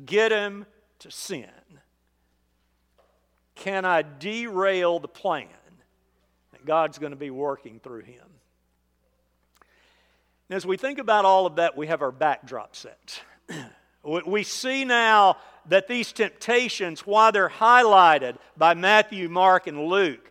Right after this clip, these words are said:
is because of their significant place in showing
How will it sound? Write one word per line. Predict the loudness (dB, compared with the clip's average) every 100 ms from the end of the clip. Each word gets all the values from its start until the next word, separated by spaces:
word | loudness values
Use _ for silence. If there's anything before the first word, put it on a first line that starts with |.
| _ -4
is | -2 0
because | -2 2 6 6 6
of | 0
their | 0 -2
significant | -4 -10 -12 -12 -4 -4 -4 -8 -8 -10 _
place | -2 2 2 0 -10 -20 -14 -10
in | -8
showing | -6 0 2 2 0